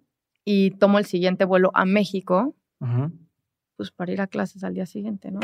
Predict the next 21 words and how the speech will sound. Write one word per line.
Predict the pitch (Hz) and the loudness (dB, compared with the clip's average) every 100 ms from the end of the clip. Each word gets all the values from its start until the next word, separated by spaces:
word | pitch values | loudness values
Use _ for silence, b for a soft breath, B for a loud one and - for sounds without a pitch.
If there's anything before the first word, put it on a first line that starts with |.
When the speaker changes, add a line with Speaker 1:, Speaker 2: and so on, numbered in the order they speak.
| 254 | -6
Speaker 1:
O | |
sea, | 196 196 | -4 -4
dije, | 190 202 | -4 -4
"Bueno, | 196 185 | -4 -4
pues, | - | -6
si | 208 | -4
ya | 196 202 208 | 2 4 4
igual | 202 196 202 | 2 0 0
ya | 196 | 0
no | 190 | -2
me | 185 | -4
quedé | 185 185 | -2 -2
ahí, | 185 190 | 0 0
pues, | 208 - - | -4 -12 -8
ni | 180 | -4
modo, | 185 180 | -2 -4
me | 175 180 | -4 -4
regreso | 180 180 185 208 | -4 -4 -2 0
y, | 214 - - | 0 -4 -10
y | |
sigo | - 196 185 175 | -4 0 0 0